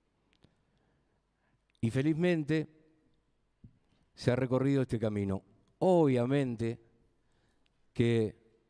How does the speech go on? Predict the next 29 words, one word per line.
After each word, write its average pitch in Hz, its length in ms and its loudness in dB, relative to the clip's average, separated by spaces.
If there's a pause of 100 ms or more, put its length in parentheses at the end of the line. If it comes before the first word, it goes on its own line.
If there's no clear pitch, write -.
(340)
dentro 135 380 2
de 131 160 -2
los 127 180 -2
sistemas 147 360 -2
de 143 100 0
gobierno, 143 440 0
que 104 120 0
la 107 80 0
democracia 113 500 -2
es 107 100 -6
el 98 100 -4
mejor 113 320 -2
de 120 100 0
todos, 120 580 0 (2000)
va 135 80 6
cumpliendo 151 520 0
metas 160 640 -4 (1500)
para 123 160 0
ese 139 200 -2
gran 156 260 -2
objetivo 135 520 0
que 139 200 0 (260)
todos 190 380 4
y 156 40 -6
cada 156 200 2
uno 151 160 2
de 131 80 2
ustedes 147 580 -2 (460)
anhelan, 110 440 -2